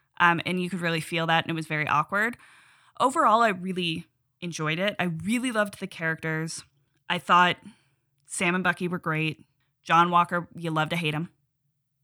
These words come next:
So that was fun. Could it have been better? Probably. I think Marvel is, is having a hard time with the T V show format.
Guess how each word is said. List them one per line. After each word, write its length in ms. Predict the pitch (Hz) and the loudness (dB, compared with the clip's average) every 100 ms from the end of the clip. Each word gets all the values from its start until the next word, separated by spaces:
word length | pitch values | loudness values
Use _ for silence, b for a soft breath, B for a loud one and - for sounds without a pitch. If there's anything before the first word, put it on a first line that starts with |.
| _ | _
So 140 | - 151 | -10 -2
that 120 | 147 | -2
was 120 | 160 | -2
fun. 340 | - 143 147 160 _ _ _ b b b b _ _ _ _ | 0 0 0 -6 _ _ _ b b b b _ _ _ _
Could 180 | - 214 | -2 0
it 80 | 208 | 0
have 80 | |
been 140 | 202 190 | -2 0
better? 340 | 185 214 233 | 2 4 2
Probably. 760 | 226 - 175 208 226 233 240 254 _ _ - | 0 2 2 2 -2 -2 -2 -4 _ _ -4
I 120 | 214 | -2
think 380 | - 247 247 - B B B B _ _ - | 0 0 0 -6 B B B B _ _ -4
Marvel 540 | 226 214 240 262 285 | 0 2 2 -2 -2
is, 380 | 254 233 - - | -2 -2 -2 -4
is 160 | 208 208 | -2 0
having 300 | 196 220 208 | 2 2 2
a 40 | 190 | 0
hard 180 | 180 | 0
time 220 | 180 185 175 | 0 -2 -2
with 80 | |
the 80 | 170 | -4
T 160 | 160 165 | -6 -6
V 120 | 156 | -4
show 180 | - 160 | -4 -4
format. 400 | - 82 85 | -4 -6 -6